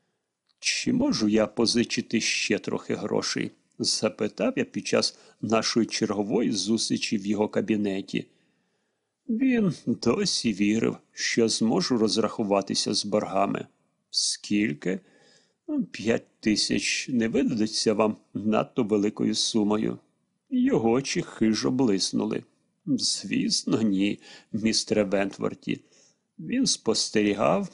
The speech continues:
як я пишу розписку. "Ви казали, що отримаєте готівку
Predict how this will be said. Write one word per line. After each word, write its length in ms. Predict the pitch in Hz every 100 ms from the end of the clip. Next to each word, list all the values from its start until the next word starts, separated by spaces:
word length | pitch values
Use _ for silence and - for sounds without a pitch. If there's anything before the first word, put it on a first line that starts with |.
| - -
як 300 | 127 147 -
я 80 | 127
пишу 380 | - - 113
розписку. 840 | 107 117 - - 101 - - 57 - _ _ _ _ _ -
"Ви 500 | 113 - 110 107 120
казали, 520 | - 107 113 110 110
що 260 | - - 110
отримаєте 560 | 110 113 110 110 -
готівку 680 | 110 110 - 113 104 120 110